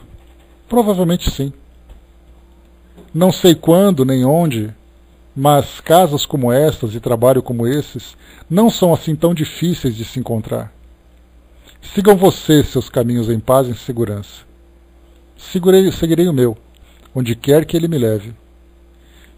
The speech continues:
Sei que há pessoas bem intencionadas ao meu redor, e agradeço a elas o empenho e a boa vontade.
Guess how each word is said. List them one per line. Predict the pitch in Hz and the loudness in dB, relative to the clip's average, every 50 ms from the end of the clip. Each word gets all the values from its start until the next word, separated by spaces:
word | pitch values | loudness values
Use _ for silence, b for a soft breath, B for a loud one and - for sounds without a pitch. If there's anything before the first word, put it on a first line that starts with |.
| - - - | -14 0 4
Sei | 190 208 226 | 4 4 6
que | - 202 | 4 0
há | 180 | 0
pessoas | - 156 131 - - 156 143 120 | 0 -2 -2 0 0 0 0 0
bem | 131 143 147 | 0 -2 -2
intencionadas | 143 - 143 135 - - 151 120 120 127 143 135 123 120 | -2 -2 -2 0 0 0 0 0 0 0 0 0 0 0
ao | 117 120 | -2 -2
meu | 120 123 | -2 -2
redor, | 110 107 110 101 113 120 131 127 113 - _ _ _ _ _ _ _ _ _ _ | -2 -2 -4 -2 -2 -2 -2 -2 -4 -10 _ _ _ _ _ _ _ _ _ _
e | - 143 | 2 2
agradeço | 160 160 180 165 135 120 131 160 180 - - 139 123 | 2 4 4 2 2 4 4 2 2 2 2 0 2
a | 127 | 2
elas | 135 151 151 135 113 110 | 2 2 2 2 0 -2
o | 127 | -2
empenho | 127 117 113 - - 131 143 165 160 135 120 | -4 -4 -4 -2 -2 0 0 0 0 -2 0
e | 113 117 | -2 -2
a | |
boa | 110 113 123 120 | 0 0 -2 -2
vontade. | 117 117 110 107 - 120 123 127 123 113 - - | -2 -4 -6 -4 -2 -2 0 0 -2 -4 -8 -14